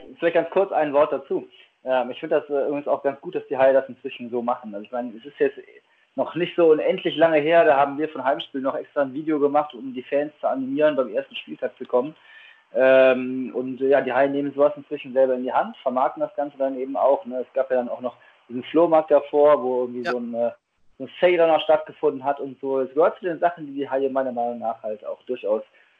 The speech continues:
Speaker 1: gut und richtig, äh, will nicht sagen aufgegriffen haben, aber auf jeden Fall jetzt, äh, positiv verändert haben.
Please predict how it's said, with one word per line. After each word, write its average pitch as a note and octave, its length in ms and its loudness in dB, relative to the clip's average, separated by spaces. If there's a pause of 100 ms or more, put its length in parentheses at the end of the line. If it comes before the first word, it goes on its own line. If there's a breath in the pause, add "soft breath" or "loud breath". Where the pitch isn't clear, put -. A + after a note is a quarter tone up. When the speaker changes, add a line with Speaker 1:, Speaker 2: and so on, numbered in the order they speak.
(180 soft breath)
Speaker 1:
gut D#3 240 -2
und C3+ 120 -4
richtig, C#3 500 2
äh, B2 380 6 (920)
will A#2+ 140 -2
nicht A#2+ 120 -8
sagen C#3 180 4
aufgegriffen D#3+ 640 2
haben, D3+ 240 6
aber B2+ 140 2
auf B2 140 0
jeden C3+ 160 -4
Fall B2+ 180 -2
jetzt, B2 240 -6
äh, A#2+ 200 -2
positiv A#2+ 500 -8
verändert A2+ 420 -8
haben. - 140 -20